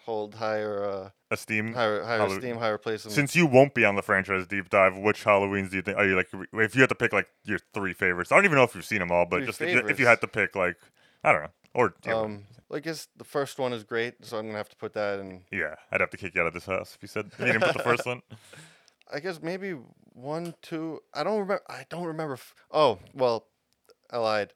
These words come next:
Speaker 1: The best Halloween is the one with Paul Rudd.
Speaker 2: Curse of Michael Myers?
Speaker 1: Yeah.
Speaker 2: It's not
Speaker 1: Of
Speaker 2: true, but
Speaker 1: course.
Speaker 2: I'll give it to you. It's not true,
Speaker 1: I
Speaker 2: but I'll give it
Speaker 1: No,
Speaker 2: to you.
Speaker 1: it's
Speaker 2: No, no, I feel you. It's hilarious.
Speaker 1: Yeah.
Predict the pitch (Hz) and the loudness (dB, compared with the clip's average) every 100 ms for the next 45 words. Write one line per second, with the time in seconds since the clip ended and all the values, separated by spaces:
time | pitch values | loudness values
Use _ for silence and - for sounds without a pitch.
0 | _ 101 123 123 131 117 117 120 107 110 | _ -4 -2 -2 -2 -2 -4 -6 -8 -6
1 | 110 95 120 107 113 98 _ _ 120 101 | -6 -6 -4 -2 -2 -4 _ _ -2 0
2 | 104 98 107 107 117 127 - 143 156 113 | 0 0 2 2 2 2 -2 0 2 2
3 | - _ _ _ - 120 113 185 214 160 | -2 _ _ _ -2 0 4 8 10 10
4 | 143 135 110 110 95 - _ - - 151 | 8 6 4 0 -4 -6 _ -12 -4 -4
5 | - 147 143 - 175 185 170 165 143 131 | -2 2 2 4 4 4 4 2 2 -2
6 | 156 143 120 101 95 98 104 113 98 92 | 2 4 4 2 0 -4 2 8 8 8
7 | 92 101 95 104 - 110 98 101 104 - | 4 0 -2 -4 -4 -4 -2 -4 -8 -8
8 | 107 | -6